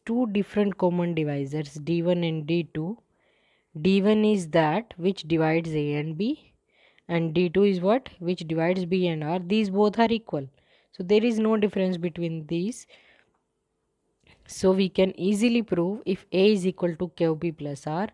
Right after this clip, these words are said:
then A B is equal to B R। Clear hai? So, these are some important theorems related to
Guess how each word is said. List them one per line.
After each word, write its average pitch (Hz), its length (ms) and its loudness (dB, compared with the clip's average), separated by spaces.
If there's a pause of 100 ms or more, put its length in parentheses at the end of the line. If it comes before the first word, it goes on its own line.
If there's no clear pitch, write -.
(460)
then 160 300 -2 (100)
A 165 180 0
B 170 200 2
is 143 140 -4
equal 139 400 -8
to 269 160 0 (280)
B 147 240 -2
R। 123 180 -10 (1300)
Clear 226 260 2
hai? 226 160 -4 (300)
So, - 460 -6 (1200)
these 202 400 2
are 202 180 2
some 185 340 -4
important 175 580 -2
theorems 165 640 -4
related 160 480 -2
to 240 160 -6